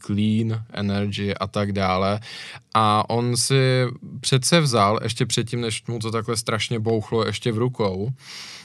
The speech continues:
on si přece vzal, že Američany naučí, že diesel je čisté palivo.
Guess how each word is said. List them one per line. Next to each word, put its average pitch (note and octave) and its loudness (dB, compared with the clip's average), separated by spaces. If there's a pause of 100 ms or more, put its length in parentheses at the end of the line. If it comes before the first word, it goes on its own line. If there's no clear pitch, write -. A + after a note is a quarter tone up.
on G#2+ -4
si C#3+ 2
přece B2 0
vzal, A#2+ 0
že B2 -2
Američany A2+ -2
naučí, G#2+ -2
že G#2+ -2
diesel G#2 0
je G#2+ 2
čisté G#2 -4
palivo. A2+ -2